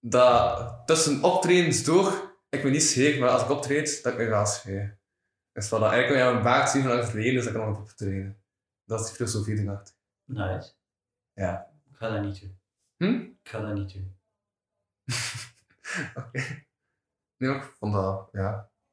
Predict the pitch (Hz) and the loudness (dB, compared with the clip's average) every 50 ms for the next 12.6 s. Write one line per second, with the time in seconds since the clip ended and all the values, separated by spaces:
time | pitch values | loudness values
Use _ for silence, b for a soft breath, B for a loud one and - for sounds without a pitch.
0 | _ _ _ _ _ _ _ _ _ - - - - 120 104 95 - 98 - - | _ _ _ _ _ _ _ _ _ -20 -20 -18 -14 -12 -10 -10 -10 -10 -10 -10
1 | 95 92 92 95 104 98 95 92 92 - - - - - _ _ _ _ _ _ | -10 -10 -10 -10 -10 -8 -8 -10 -10 -14 -18 -20 -20 -20 _ _ _ _ _ _
2 | _ _ _ _ 113 143 180 196 190 185 185 180 165 - - - _ _ _ _ | _ _ _ _ -2 0 0 0 0 -2 -2 -6 -8 -10 -14 -20 _ _ _ _
3 | _ _ _ _ _ _ _ _ _ - 120 120 117 117 117 - 117 113 120 117 | _ _ _ _ _ _ _ _ _ -2 0 2 2 2 2 4 4 4 4 4
4 | 123 117 - 127 120 131 123 117 123 127 120 117 117 120 120 123 123 120 110 104 | 2 2 0 0 2 2 2 2 0 0 0 2 2 2 2 2 0 0 2 2
5 | 104 110 - - 117 - - - - - 123 123 120 107 107 104 - 101 98 98 | 2 2 0 0 -2 -2 -4 -4 -4 -4 -4 -4 -4 -4 -6 -8 -6 -6 -6 -6
6 | - 107 98 95 92 95 92 95 - - - 98 92 90 92 92 92 95 - - | -4 -6 -6 -4 -2 -2 -4 -4 -4 -8 -10 -8 -8 -8 -8 -8 -8 -10 -10 -10
7 | - 95 90 87 87 90 - _ _ _ _ _ _ _ _ _ _ _ _ 107 | -10 -10 -10 -10 -12 -14 -18 _ _ _ _ _ _ _ _ _ _ _ _ -4
8 | 101 92 90 87 - - _ _ _ _ _ _ - 113 101 98 95 98 95 92 | -4 -2 -2 -4 -6 -10 _ _ _ _ _ _ -12 -8 -6 -4 -4 -4 -4 -4
9 | 90 92 92 92 - 98 92 95 101 104 104 101 101 - _ _ _ _ _ _ | -6 -10 -12 -14 -14 -12 -10 -10 -10 -10 -12 -16 -18 -20 _ _ _ _ _ _
10 | _ _ _ - 160 196 269 233 - _ _ _ _ - 98 95 95 92 - 98 | _ _ _ -8 -8 -8 -8 -8 -12 _ _ _ _ -8 -6 -6 -6 -6 -8 -10
11 | 95 - 101 95 90 101 104 104 104 101 - - - - - - _ _ _ _ | -12 -12 -14 -12 -10 -8 -8 -8 -8 -10 -12 -12 -12 -14 -14 -18 _ _ _ _
12 | _ _ _ _ - 107 110 101 95 95 98 120 | _ _ _ _ -6 -2 0 2 2 2 0 -2